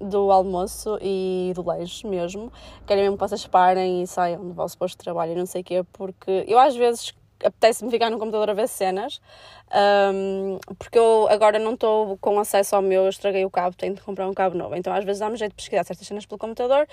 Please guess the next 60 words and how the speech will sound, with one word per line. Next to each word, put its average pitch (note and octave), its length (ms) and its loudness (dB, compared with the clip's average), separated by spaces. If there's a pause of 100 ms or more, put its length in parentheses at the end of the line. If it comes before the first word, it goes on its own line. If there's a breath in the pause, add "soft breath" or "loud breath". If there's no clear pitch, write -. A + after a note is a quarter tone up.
(340 loud breath)
e C4 200 -4
em C#4 40 -4
vez C4+ 160 2
de - 60 -8
chegar F#3+ 180 0
a F#3+ 40 0
casa G3+ 240 2
e G#3+ 40 -4
pedir G#3 260 -2
o G#3+ 40 -2
da G#3+ 100 -2
minha A3 160 -2
irmã, A3+ 320 -4
tipo, A3+ 480 -6
"Se - 120 -14
puder A#3 220 2
pesquisa A3 340 -4
aqui". G#3+ 300 -2 (360 loud breath)
Ah, G#3+ 680 10
mas B3+ 140 -2
depois C4 200 0
acontece B3+ 440 0
sempre, C4 360 -2
se D4 120 -2
eu D4+ 60 0
fi-, D4+ 140 -4 (100)
se - 80 2
eu C4+ 60 4
fizesse C4+ 260 4
a B3 60 4
pesquisa A#3+ 360 -4
logo A3 180 2
a A3 60 0
seguir G#3+ 300 -2
antes G#3 260 0
de, G3+ 460 -2
de F#3+ 80 -12 (100)
parar G3+ 260 2
para G3 140 -4
a G3 40 -4
pausa G3 300 -4
do F3+ 60 -8
lanche, G#3 320 -4 (720)
eu, C#4+ 220 2
"Então A4+ 200 4
Inês, A#3+ 160 0
não C4+ 80 -2
vais F4 140 4
lanchar, D#4+ 260 6
não D#4 120 -4
é?" C#4+ 100 2 (400 loud breath)
Portanto, A3 680 -2 (480)
estão D4+ 220 2
a C#4 40 8
ver, A3+ 140 2
é C4 40 6
um C#4 60 4
ambiente D4+ 320 2
muito C#4 180 -2
fixe, G#3+ 560 -4